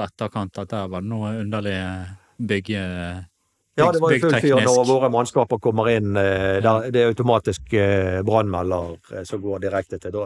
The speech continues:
Speaker 2: til brannvesenet, og syv-åtte minutter så er vi der inne, og da er, brenner hele fasaden.
Speaker 1: Ja.
Speaker 2: Det er ikke sånn,
Speaker 1: Sånn
Speaker 2: eh,
Speaker 1: skal det ikke være.
Speaker 2: sånn skal det ikke være.
Speaker 1: Nei.
Speaker 2: Så, eh,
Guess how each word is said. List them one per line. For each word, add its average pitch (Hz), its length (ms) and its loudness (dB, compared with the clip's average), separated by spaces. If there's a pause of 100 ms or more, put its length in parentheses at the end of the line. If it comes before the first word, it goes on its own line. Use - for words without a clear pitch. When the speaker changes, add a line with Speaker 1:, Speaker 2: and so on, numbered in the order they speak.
(120)
Speaker 2:
til 98 100 -4
brannvesenet, 90 640 -8
og 87 340 -8 (140)
syv-åtte 101 480 -8
minutter 90 380 -12
så 98 120 -8
er 92 60 -6
vi 85 80 -10
der 80 160 -14
inne, 87 140 -12
og 87 60 -12
da 87 260 -10
er, 82 200 -14
brenner 87 300 -10
hele 85 160 -12
fasaden. 87 480 -14 (140)
Speaker 1:
Ja. 104 160 -4 (200)
Speaker 2:
Det 120 120 0
er 104 140 2
ikke 95 120 -12
sånn, 95 280 -4
Speaker 1:
Sånn 120 160 -2
Speaker 2:
eh, 117 40 -2
Speaker 1:
skal 110 200 -4
det 98 120 -4
ikke 120 120 -4
være. 92 300 -4
Speaker 2:
sånn 135 220 0
skal 120 160 -2
det 107 100 0
ikke 95 220 -2
være. 80 140 -10 (240)
Speaker 1:
Nei. 98 80 -4
Speaker 2:
Så, 127 400 2
eh, 131 80 -6